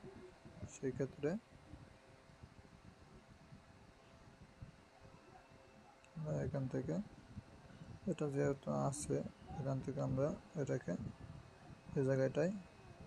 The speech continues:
দিয়ে দিলাম। দেওয়ার পর এখান থেকে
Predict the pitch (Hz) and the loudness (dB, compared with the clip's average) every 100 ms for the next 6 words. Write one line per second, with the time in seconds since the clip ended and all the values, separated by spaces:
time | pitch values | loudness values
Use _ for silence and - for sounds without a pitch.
0 | - - - - - - 151 135 139 127 | -14 -14 -16 -16 -12 -6 0 8 8 8
1 | 131 175 - - - - - - - - | 4 2 -2 -10 -14 -14 -16 -14 -14 -14
2 | - 139 143 135 156 156 147 139 131 135 | 0 6 6 6 4 4 4 2 2 4